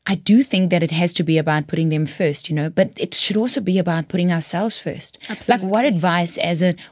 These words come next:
Speaker 1: ordinary mom who do extraordinary things, 'cause you do,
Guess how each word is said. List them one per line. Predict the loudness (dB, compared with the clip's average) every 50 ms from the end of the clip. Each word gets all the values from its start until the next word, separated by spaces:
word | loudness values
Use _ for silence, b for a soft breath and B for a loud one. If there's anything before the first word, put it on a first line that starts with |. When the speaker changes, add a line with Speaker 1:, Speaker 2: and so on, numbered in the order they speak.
| B B
Speaker 1:
ordinary | 2 4 4 4 4 6 6
mom | 6 6 4 4 4
who | 4 2
do | 4 4 4 4 4 2 0
extraordinary | -4 -4 -2 -2 0 2 2 2 2 2 2 0
things, | 0 0 0 0 0 0 0
'cause | -2 0 2
you | 0 0
do, | 0 0 0 0 0 -2